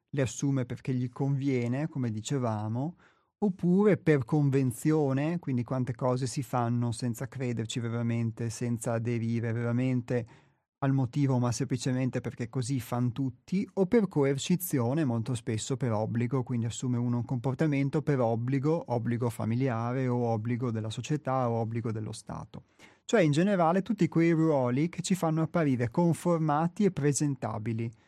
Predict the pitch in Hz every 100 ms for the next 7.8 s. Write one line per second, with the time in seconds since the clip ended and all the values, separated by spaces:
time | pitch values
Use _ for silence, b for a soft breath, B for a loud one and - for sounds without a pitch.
0 | b b b _ - 175 170 147 143 147
1 | 151 - _ _ _ _ - 123 143 139
2 | 135 120 123 131 123 120 - 120 139 135
3 | 143 131 117 139 120 - 135 139 147 135
4 | 117 123 113 131 131 127 113 135 127 113
5 | 113 117 156 165 - - 117 117 107 147
6 | - 139 131 127 113 - 120 127 160 160
7 | 127 117 143 135 - 127 127